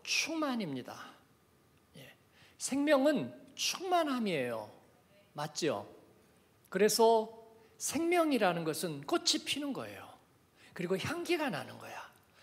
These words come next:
그리고 팍 터뜨려지는 거죠. 그리고 흘러서 넘치는 거죠. 예. 생명을 나타내는, 어, 독수리의 날개침, 잠자리의 날개,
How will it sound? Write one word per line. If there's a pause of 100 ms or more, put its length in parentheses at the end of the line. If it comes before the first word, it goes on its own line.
(140)
그리고
팍 (720)
터뜨려지는
거죠. (1000)
그리고
흘러서
넘치는
거죠. (1120)
예. (120)
생명을
나타내는, (1600)
어,
독수리의
날개침,
잠자리의
날개,